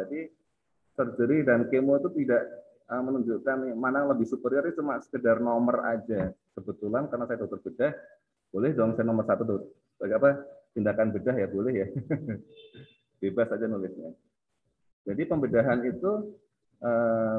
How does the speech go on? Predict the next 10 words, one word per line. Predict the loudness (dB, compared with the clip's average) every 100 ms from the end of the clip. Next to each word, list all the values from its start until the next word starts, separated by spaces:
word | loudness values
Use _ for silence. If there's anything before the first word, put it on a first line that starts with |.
| -4
bisa | -2 2 2
dengan | 2 -2 -2 -4
breast | -2 0 0
conserving | 0 0 0 0 0
surgery, | 0 -2 0 2 4
eh, | 4 4 4 -2 -18 _ _ _ -4
payudara | 0 4 4 2
yang |
dipertahankan, | 0 0 0 0 0 0 0 -2 -6 -8 -10 -6
atau | -6 -2 0 0 -2